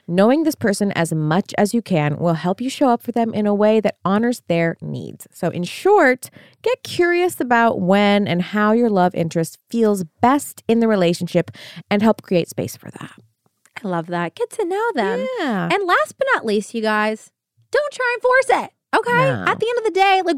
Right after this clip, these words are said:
Speaker 2: there's so many physiological things we've just talked about, but there are so many unknown, visceral, opaque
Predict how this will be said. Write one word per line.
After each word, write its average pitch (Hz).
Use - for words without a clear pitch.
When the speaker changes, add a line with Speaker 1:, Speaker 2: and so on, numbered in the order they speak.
Speaker 2:
there's 311
so 453
many 453
physiological 262
things 202
we've 208
just 202
talked 202
about, 180
but 359
there 349
are 349
so 302
many 339
unknown, 247
visceral, 247
opaque 214